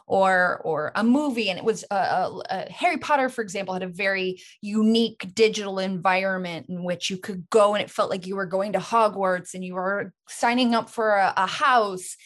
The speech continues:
And it felt very much like you were part of this digital world. And then it had community elements to it. And over the mid two thousands,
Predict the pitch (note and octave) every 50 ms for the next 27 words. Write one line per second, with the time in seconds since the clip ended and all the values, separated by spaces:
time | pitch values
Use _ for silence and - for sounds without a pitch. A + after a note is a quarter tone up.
0 | - - - _ - A3 G#3+ A3 - - - - B3 - - G#3 G3 F#3 F#3 A3
1 | A3 G#3+ G#3+ G#3+ G#3+ G#3+ G#3+ G#3 G3+ F#3+ F#3 F#3 - - F#3 F#3 F#3+ F#3+ F3+ F#3
2 | - G#3 F3+ F3 E3+ F3 F3 E3+ - - - F3 D#3+ E3+ E3 E3 E3+ E3 F3 A#3
3 | C4 B3 G3+ F3+ F3 F3 - - - - - - G#3+ A3 A3 A3 G#3+ G3 F#3 G#3+
4 | G#3 G3+ G3+ - - A3 G3+ G3 F#3+ F#3 F#3 F#3 F#3 F3+ F3+ F3+ - _ _ -
5 | B3+ C#4 C4+ B3+ A3+ G3 F3+ - - - - - - - C#4 - - - - -
6 | _ _ - - - - - - - _ - - G#3 G#3 G3+ G3+ - - A3+ G#3+
7 | A3+ G#3+ G#3 F#3+ G#3 G3+ G#3 G#3+ G#3+ G3+ G3 - - A3 G3 F#3 - B3+ B3+ C4+
8 | C#4 C4+ A#3+ G3 G#3+ F3+ D#3 D3+ F3 F#3 F3+ -